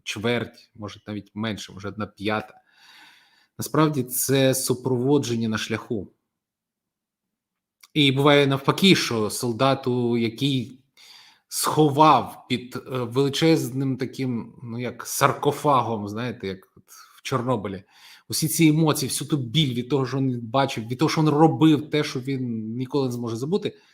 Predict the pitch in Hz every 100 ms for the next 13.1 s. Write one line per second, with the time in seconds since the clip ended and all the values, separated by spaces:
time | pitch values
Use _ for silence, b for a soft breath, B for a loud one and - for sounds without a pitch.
0 | b b b b b b b - 131 131
1 | 156 156 151 160 165 160 156 135 156 -
2 | 147 160 156 143 143 156 147 135 135 147
3 | 139 135 175 - - - _ _ _ _
4 | _ - 120 131 135 120 - 123 151 139
5 | 131 117 117 107 _ _ - 131 _ _
6 | _ - 120 - 110 - - 131 160 156
7 | 139 143 131 101 110 143 147 147 139 139
8 | 135 135 113 147 143 127 120 B B B
9 | B B 123 127 110 131 147 147 151 135
10 | 117 104 117 120 131 139 127 131 - 123
11 | 143 143 - 123 113 104 110 120 131 139
12 | - 131 147 139 101 113 131 123 123 120
13 | 120